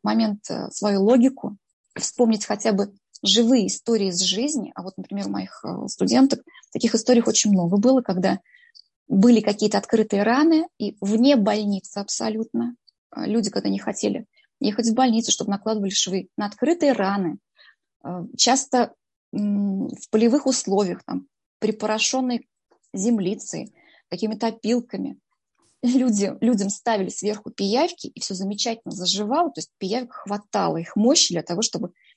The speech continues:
сделать реально, м, рану стерильной, хорошо заживающей.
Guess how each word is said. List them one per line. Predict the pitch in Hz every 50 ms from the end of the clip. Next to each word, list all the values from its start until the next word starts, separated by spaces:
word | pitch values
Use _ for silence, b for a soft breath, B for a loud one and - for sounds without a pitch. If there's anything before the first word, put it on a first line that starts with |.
| _ _ -
сделать | - 175 170 220 240 254 240 240
реально, | 202 185 185 208 233 214 196 175 - _ _
м, | - - - 180 175 -
рану | - 202 180 175 -
стерильной, | - - - 202 220 285 349 415 392 339 320
хорошо | - 170 175 - - 233
заживающей. | 226 214 190 190 175 190 190 156 - - - - -